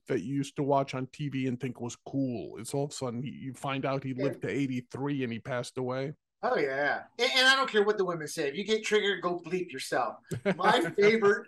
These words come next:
Speaker 2: scene was in that opening at the very end of the exact, you know what I'm talking about, where the chick is teaching her how to swim, you know,
Speaker 1: Mm.
Speaker 2: every prepubescent teen's fantasy.
Speaker 1: Great scene.
Speaker 2: Uh, because what made it so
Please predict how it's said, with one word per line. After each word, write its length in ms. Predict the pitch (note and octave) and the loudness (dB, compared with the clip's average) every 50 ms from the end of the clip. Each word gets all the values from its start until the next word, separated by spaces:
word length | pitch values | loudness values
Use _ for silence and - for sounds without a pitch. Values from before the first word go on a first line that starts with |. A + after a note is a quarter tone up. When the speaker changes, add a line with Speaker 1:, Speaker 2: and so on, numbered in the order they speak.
| _ | _
Speaker 2:
scene 480 | - - - - G3+ G#3 G3 F#3+ F#3+ F#3+ | -12 -10 -4 0 2 4 4 4 2 0
was 240 | F3+ F3 E3+ D#3+ E3+ | 2 0 0 2 2
in 140 | F3+ F#3 F3+ | 2 4 4
that 220 | G3 F#3+ F3+ - - | 4 2 2 2 2
opening 600 | - F#3+ F#3+ F#3 F#3 F3+ E3+ D#3+ D#3 D3 D3 C3+ - - - - _ | 6 6 6 6 6 2 2 2 -2 -6 -8 -10 -12 -18 -20 -12 _
at 80 | D#3+ D#3+ | -4 0
the 160 | D#3+ E3 D#3+ - | 2 2 2 4
very 400 | G3 G#3 A#3 A#3 A#3+ A#3 A3+ A3 | 6 8 8 8 8 6 4 4
end 220 | G#3 G3+ G3+ G3 | 4 4 6 4
of 140 | G3+ G3 G3 | 2 4 4
the 200 | G#3 G#3 - G3+ | 2 2 4 0
exact, 460 | G#3 G3+ - A#3 A#3 A3 G#3+ G#3 A3 | 0 0 0 0 2 2 2 2 2
you 60 | A#3+ | 2
know 60 | A#3 | 2
what 60 | A3+ A#3 | 4 6
I'm 60 | A#3 | 4
talking 220 | A3 G#3 - C4+ | 4 4 2 -4
about, 80 | C4+ - | -8 -4
where 140 | - A#3+ A3 | 0 2 4
the 100 | G#3+ G3+ | 4 4
chick 340 | G#3 - C4+ C#4+ C4 C4 B3+ | 2 4 4 4 4 2 0
is 220 | A#3+ A#3 - - | -2 -4 -6 -2
teaching 360 | - E4+ E4+ - - - B3 | 4 4 4 4 4 0 0
her 120 | B3 A3+ A3+ | 0 4 4
how 80 | A#3 | 4
to 120 | A#3 A3 G#3+ | 4 4 0
swim, 500 | A3 - E4+ A3+ A#3+ A#3 A3+ G#3 G#3 G#3 - | 0 0 0 4 4 4 4 4 2 0 0
you 100 | G3 G3 | 0 2
know, 160 | G#3+ G#3 G#3 | 2 0 0
Speaker 1:
Mm. 260 | - - - B3 B3 C4+ C#4 | 0 -4 -6 -4 2 6 6
Speaker 2:
every 320 | C4+ - A#3 A3+ F#3 - - - _ _ - - _ _ _ _ | 6 6 4 2 2 0 -4 -12 _ _ -20 -20 _ _ _ _
prepubescent 840 | - B3+ C4 B3 A3+ A#3 - A#3+ A3+ - A3 G#3+ G3 G#3 G3+ F#3+ G3 - | -2 0 0 0 0 -4 -8 -4 2 6 6 6 6 4 2 0 0 -2
teen's 420 | F#3 G3+ G3 G3 G3 G3 F#3+ - - - - _ _ _ | 0 2 4 4 4 2 0 -2 -10 -16 -16 _ _ _
fantasy. 640 | G3 F#3 F#3 F3+ E3+ E3+ E3 E3 - D3 C#3 B2+ - - - | 0 2 2 2 2 0 -2 -2 -4 -6 -8 -8 -8 -10 -2
Speaker 1:
Great 300 | - E3 E3 D#3+ D#3+ - | 2 4 4 4 2 0
scene. 220 | - - D3+ D3 | 2 2 4 6
Speaker 2:
Uh, 180 | G#3+ G3+ G3+ - - - B3+ - - - - | 6 6 6 6 6 6 6 6 6 6 4
because 300 | D4 D4 C#4+ C4+ B3+ G3+ G#3+ | 4 4 6 4 2 2 4
what 200 | G#3+ B3+ C4+ C4+ | 4 4 6 6
made 180 | C#4+ D4 D#4 D4+ | 4 4 4 4
it 100 | D4 - | 2 4
so 180 | C#4 C#4 C#4 | 4 2 2